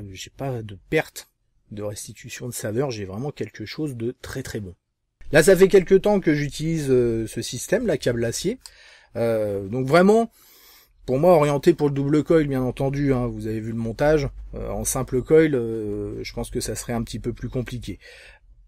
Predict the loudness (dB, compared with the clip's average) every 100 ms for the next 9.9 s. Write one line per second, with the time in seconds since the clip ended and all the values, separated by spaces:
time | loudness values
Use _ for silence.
0 | 6 6 6 4 4 4 4 2 -2 -6
1 | -10 _ _ _ _ _ _ -20 -20 -12
2 | -4 -2 0 0 0 -2 -2 -4 -2 -2
3 | -2 0 0 -2 -2 0 0 -2 -2 -4
4 | -4 -4 -4 -4 -4 -6 -12 -20 -20 _
5 | _ -6 0 0 2 2 2 0 0 0
6 | 2 2 2 0 -8 _ _ _ _ _
7 | _ -20 -14 -14 -8 -6 -2 -2 -4 -8
8 | -8 -4 -4 -4 -4 -4 -4 -2 -4 -6
9 | -10 -8 -6 -4 -4 -4 0 0